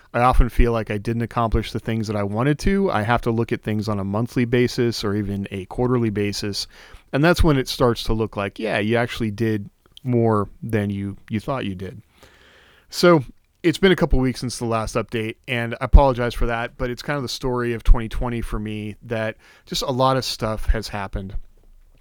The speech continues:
And when I was gonna record the last show, my, my corgi,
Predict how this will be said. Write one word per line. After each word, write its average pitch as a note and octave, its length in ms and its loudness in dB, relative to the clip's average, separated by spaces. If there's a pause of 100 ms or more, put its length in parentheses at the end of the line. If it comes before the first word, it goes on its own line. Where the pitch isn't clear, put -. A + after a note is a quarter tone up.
(260)
And C3+ 320 0
when C#3+ 180 -2
I C#3+ 60 4
was C3+ 140 2
gonna D3+ 140 4
record B2 540 0 (340)
the B2+ 100 0
last C#3+ 280 2
show, G#2+ 460 -6 (680)
my, B2+ 380 2 (360)
my A#2+ 200 0
corgi, A2+ 680 -2